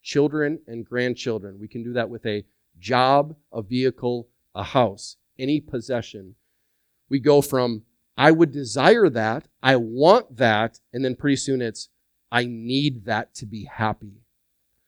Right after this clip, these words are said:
And if I don't get what I want, I'm willing to sin to get it, to keep it, and to not lose it. Somebody say that's a problem. I'm willing to do whatever it takes to make other people's life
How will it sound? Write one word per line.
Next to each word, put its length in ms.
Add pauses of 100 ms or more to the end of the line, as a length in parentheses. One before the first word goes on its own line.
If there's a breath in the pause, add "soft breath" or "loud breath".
(520)
And 340 (140)
if 240
I 140
don't 520
get 280
what 100
I 120
want, 360
I'm 180
willing 340
to 120
sin 800 (480)
to 80
get 340
it, 260 (180)
to 100
keep 420
it, 240 (100)
and 140
to 120
not 360
lose 240
it. 160 (600)
Somebody 240
say 160
that's 200
a 40
problem. 380 (1300)
I'm 180
willing 240
to 100
do 160
whatever 540
it 140
takes 460
to 100
make 240
other 220
people's 420
life 500